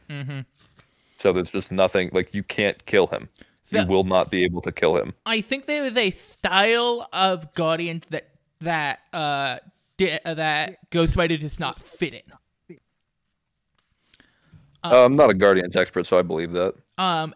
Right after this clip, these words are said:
Speaker 1: and, and it's my, it's my personal style of Guardians, which is tall Guardians.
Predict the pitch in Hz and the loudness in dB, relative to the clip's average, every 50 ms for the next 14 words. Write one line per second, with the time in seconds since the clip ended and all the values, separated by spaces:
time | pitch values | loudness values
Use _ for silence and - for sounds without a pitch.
0 | - 185 190 180 180 180 - - 208 202 202 202 185 - - 190 180 190 214 233 | -4 -2 -2 -2 -2 -4 -2 0 0 2 2 0 -4 -4 -6 -8 -6 -2 0 0
1 | 269 262 254 240 233 226 208 - - - 220 220 - - 247 277 277 247 - - | 2 2 2 0 0 -4 -8 -12 -10 -8 -8 -8 -8 -4 -2 0 0 2 2 0
2 | 202 180 - 196 185 170 - - 185 156 156 156 151 151 - 165 143 143 147 151 | -2 -2 -2 -4 -6 -6 -6 -4 -4 -4 -2 -4 -4 -6 -4 -2 -2 -2 -2 -4
3 | 143 143 143 - - 156 160 151 - 170 156 143 - - - - 190 175 170 160 | -6 -8 -10 -8 -6 -6 -6 -4 -4 -6 -6 -6 -4 0 2 2 4 2 2 0
4 | 160 160 135 135 - 120 113 80 - - - - - | -2 -4 -6 -6 -8 -10 -12 -14 -16 -20 -20 -20 -20